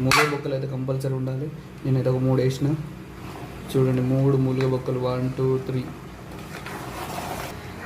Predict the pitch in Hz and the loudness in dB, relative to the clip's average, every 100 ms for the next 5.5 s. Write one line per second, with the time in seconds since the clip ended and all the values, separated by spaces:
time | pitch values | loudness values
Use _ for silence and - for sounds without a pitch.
0 | - - - - - - 147 156 147 147 | -10 -10 -12 -12 -10 -2 2 6 4 4
1 | 147 151 170 160 151 143 135 156 220 - | 0 0 0 2 4 4 2 2 0 -4
2 | - - 151 151 139 135 - - - - | -12 -2 0 4 4 4 2 2 0 -2
3 | - - - 151 - 196 - 170 156 151 | -6 -12 -2 0 0 0 -2 -2 -2 2
4 | 151 147 151 156 156 - - - 160 156 | 4 6 6 6 4 -4 -10 0 4 6
5 | 139 160 160 151 151 | 6 6 4 2 4